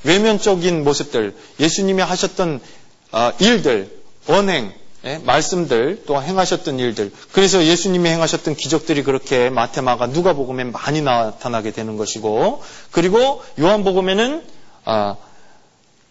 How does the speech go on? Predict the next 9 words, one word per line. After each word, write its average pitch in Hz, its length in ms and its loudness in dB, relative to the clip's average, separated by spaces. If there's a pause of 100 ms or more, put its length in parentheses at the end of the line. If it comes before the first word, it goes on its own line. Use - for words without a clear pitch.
(600)
부활하시기 214 680 2
전까지 127 760 -2 (120)
공생의 214 580 2
사역, 196 440 0 (640)
공생의 185 500 2
기간 170 340 0
동안 175 260 0
사역하실 180 680 -2
때 208 440 2